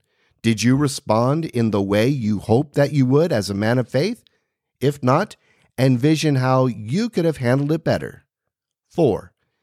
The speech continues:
make and keep proper commitments daily. You are really keeping commitments to yourself. When you do, you are building yourself up,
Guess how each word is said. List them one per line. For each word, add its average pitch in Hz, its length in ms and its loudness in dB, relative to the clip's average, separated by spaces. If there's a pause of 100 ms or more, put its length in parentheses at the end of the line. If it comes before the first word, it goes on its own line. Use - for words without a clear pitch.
(340)
make 135 400 0
and 110 220 0
keep 143 320 0 (160)
proper 139 440 0
commitments 123 540 0
daily. 104 500 -2 (520)
You 165 160 0
are 180 120 4
really 214 320 2
keeping 139 460 0
commitments 123 640 -2
to 139 200 0
yourself. 170 680 -2 (320)
When 107 240 2
you 196 140 0
do, 127 360 0 (320)
you 104 160 0
are 113 160 4
building 123 460 0
yourself 110 500 0
up, - 220 -10